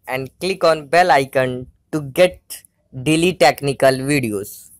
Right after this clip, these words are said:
Good morning, guys. I'm again welcoming all of you to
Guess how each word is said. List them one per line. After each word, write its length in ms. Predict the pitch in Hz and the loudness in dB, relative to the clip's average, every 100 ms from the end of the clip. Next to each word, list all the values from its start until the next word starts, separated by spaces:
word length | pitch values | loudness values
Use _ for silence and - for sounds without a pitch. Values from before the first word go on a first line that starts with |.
| _ _ _ _ _ _ - - - - - - - - - - - _ _ _ _ 123 | _ _ _ _ _ _ -16 -14 -10 -10 -12 -16 -18 -16 -16 -18 -18 _ _ _ _ 6
Good 180 | 123 123 | 8 10
morning, 320 | 113 107 107 | 8 8 8
guys. 680 | 95 90 92 95 - - - - _ _ _ _ - - _ _ - - - - - - | 6 6 4 2 -4 -8 -12 -16 _ _ _ _ -20 -20 _ _ -20 -20 -20 -10 -10 0
I'm 200 | 107 104 | 2 2
again 340 | 113 117 123 123 | 2 4 4 6
welcoming 400 | 117 113 110 110 | 4 6 4 6
all 160 | 104 | 8
of 200 | 104 - | 8 4
you 280 | 104 104 101 _ | 4 4 4 _
to 320 | 107 101 98 | 2 4 2